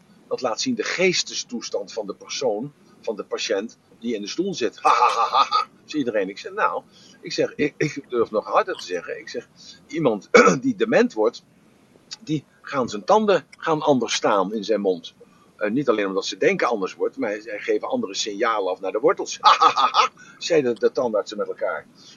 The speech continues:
En de vijfentwintig procent liep weg, want die dachten, "Nou, we kunnen in de kroeg, eh, aan de bar kunnen we, eh, kunnen we betere les krijgen als bij de ratelband." Ik werd wel, eh, t-,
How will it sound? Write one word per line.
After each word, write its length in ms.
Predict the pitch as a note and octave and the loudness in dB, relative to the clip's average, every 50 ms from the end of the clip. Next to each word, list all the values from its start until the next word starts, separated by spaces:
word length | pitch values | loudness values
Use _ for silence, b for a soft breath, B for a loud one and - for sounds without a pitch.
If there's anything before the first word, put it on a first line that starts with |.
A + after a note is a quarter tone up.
| B B | B B
En 120 | - A2+ | -8 -2
de 160 | G2 G#2+ G2+ G2 | 0 0 0 0
vijfentwintig 560 | - - - G#2 F#2+ F2+ - - G2+ F2+ F2+ | -2 -2 2 2 2 2 2 -2 -6 -8 -8
procent 240 | - - F#2+ F2+ E2+ | -6 -6 -6 -6 -6
liep 160 | E2 - - | -6 -8 -4
weg, 160 | - F2+ E2 - | -2 -2 -2 -2
want 120 | - E2+ | -6 -12
die 100 | F2+ F2 | -6 -4
dachten, 240 | G#2 G2 - - - | -4 -4 -4 -4 -2
"Nou, 140 | G2 G2 - | -2 0 0
we 60 | F#2+ | 0
kunnen 220 | - G#2 G2+ G2+ | -2 -4 -4 -4
in 60 | G2 | -4
de 60 | F#2+ G2 | -4 -6
kroeg, 380 | - - B2+ B2 - - A#2+ | -4 -4 -2 -4 -2 4 4
eh, 180 | A#2 A2+ G#2+ G#2+ b b b b - | 6 6 6 2 b b b b -14
aan 160 | - - G#2 G2+ | -10 -10 -4 -4
de 80 | G#2+ | 0
bar 300 | G#2+ - B2+ A#2+ A#2 - | 4 4 4 4 2 0
kunnen 220 | - A#2+ A2+ G#2+ G#2 | -2 -4 -4 0 2
we, 340 | G#2+ G#2+ G#2+ G#2 G#2+ A2 A2 G#2 | 2 2 4 2 2 0 0 -2
eh, 60 | G2+ | -2
kunnen 200 | - A2 G#2 G#2+ | -4 -4 -4 -4
we 60 | G#2 | 0
betere 320 | - A#2+ B2+ B2+ - B2+ | 2 2 2 2 -2 -2
les 180 | C3 C3 B2 - | 0 0 0 0
krijgen 240 | - - C#3 C3 B2 | 0 0 2 2 0
als 100 | C3 A#2+ | 0 -4
bij 100 | B2+ C3+ | -4 -2
de 80 | C3+ | -2
ratelband." 580 | C3 D3 D#3+ E3 D#3+ D3+ A#2 G#2 F#2 - - - - B B B B B B B B - | 0 0 0 0 -2 -2 0 0 -2 -2 -6 -14 -20 B B B B B B B B -8
Ik 180 | C3 B2+ - | -6 -6 0
werd 200 | - C3 A#2+ - | 2 2 2 4
wel, 380 | - D#3 D#3+ C#3+ B2 A2+ G#2+ G2+ | 6 6 8 8 8 6 4 2
eh, 240 | G2 G2 F#2+ F#2+ F#2 | 2 2 2 2 0
t-, 220 | - - - A2 | 0 -4 -10 -10